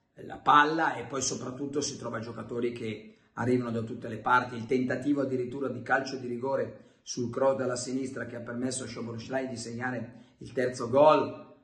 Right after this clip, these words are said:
una goffaggine incredibile. In un, in, in un mese mi hanno anche tolto le certezze che avevamo su Pavlovic, che è un grande giocatore, e questa è una brutta,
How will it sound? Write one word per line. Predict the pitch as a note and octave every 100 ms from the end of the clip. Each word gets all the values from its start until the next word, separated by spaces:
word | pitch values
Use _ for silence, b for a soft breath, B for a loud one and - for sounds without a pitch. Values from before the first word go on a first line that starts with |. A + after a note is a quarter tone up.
| _ _
una | B2 A#2
goffaggine | A2 A2+ - C#3 C#3 C3 B2
incredibile. | A#2+ A2+ A#2 C3 A#2+ A2+ A2+ B2+
In | D3+ D3
un, | C3+ B2+
in, | C3 C3 C3 C#3+
in | C#3+
un | C#3
mese | C3+ D#3 F3+ D3+ A2+ - - _ _
mi | B2+
hanno | C3+ C3+ C3+
anche | D3+ D3 C3 A#2+
tolto | - E3 E3 C#3+ C#3+
le | C3 C3
certezze | - B2+ B2 - D#3 D#3 - C#3+ C3
che | B2
avevamo | B2+ A#2+ C#3 D3 B2 - - -
su | - B2+ B2
Pavlovic, | D3 D#3 D3+ C#3+ C#3 -
che | B2
è |
un | A#2+
grande | A#2+ B2+ B2+
giocatore, | A2+ A2 A2 C3 A#2+
e | -
questa | A#2+ B2 -
è |
una | A#2 A2+
brutta, | A2 A2 A2 A2